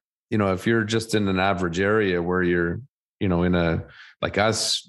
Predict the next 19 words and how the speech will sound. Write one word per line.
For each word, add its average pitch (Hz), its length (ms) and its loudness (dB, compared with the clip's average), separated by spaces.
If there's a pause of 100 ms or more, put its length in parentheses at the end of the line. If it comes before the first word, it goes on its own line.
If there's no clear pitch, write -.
(100)
dealing 98 300 2
in 87 180 2
the, 85 280 -2
in 90 140 2
the 80 80 0
burbs 123 580 -2
where 95 300 2
the 92 160 -2
average 98 380 0
age 95 240 0
is - 340 -4 (180)
kind 95 120 0
of 92 80 2
mid-thirties, 123 840 0 (440)
uh, 90 320 0 (680)
most 143 420 -2
of 139 100 -2
those 139 200 2
people 113 760 0